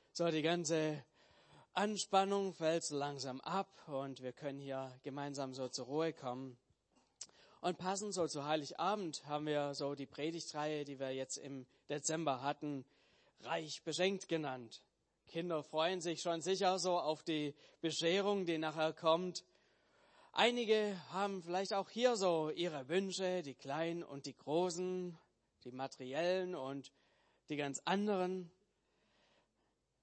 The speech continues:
Und andere sehen vielleicht Wünsche so bei dem einen oder anderen und freuen sich schon darauf, die Wünsche erfüllen zu können.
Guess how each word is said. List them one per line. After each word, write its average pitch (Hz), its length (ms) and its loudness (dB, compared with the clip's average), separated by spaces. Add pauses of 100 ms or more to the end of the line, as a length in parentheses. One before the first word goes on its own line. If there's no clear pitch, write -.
(560)
Und 214 400 2
andere 240 400 0
sehen 247 340 -2
vielleicht 170 640 -2
Wünsche 233 480 0
so 262 540 2
bei 285 100 2
dem 190 180 -4
einen 220 200 0
oder 190 260 2
anderen 247 540 -2
und 233 160 0
freuen 202 340 2
sich 202 160 -4
schon 202 220 2
darauf, 190 500 2 (960)
die 143 160 -6
Wünsche 156 300 -4
erfüllen 175 440 -2
zu 135 120 -10
können. 113 440 -16